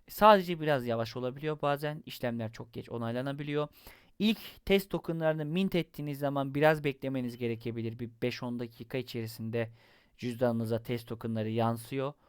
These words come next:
Bunlara dikkat edin. Ee, mint edin ve bekleyin. Ondan sonra yansıyacaktır. Şu anda da biraz bekletebilir ama,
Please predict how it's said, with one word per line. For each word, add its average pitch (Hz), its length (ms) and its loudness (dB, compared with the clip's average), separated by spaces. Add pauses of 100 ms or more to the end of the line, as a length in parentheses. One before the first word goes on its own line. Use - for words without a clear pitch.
(140)
Bunlara 123 360 2
dikkat 120 300 -4
edin. 117 240 -6 (480)
Ee, 50 260 -8 (260)
mint 170 280 0
edin 135 260 -2
ve 135 140 0
bekleyin. 131 460 0 (300)
Ondan 143 280 0
sonra 131 220 -4
yansıyacaktır. 135 720 -4 (260)
Şu - 160 0
anda 208 220 4
da 170 120 6
biraz 139 280 2
bekletebilir 139 720 -6
ama, 185 260 2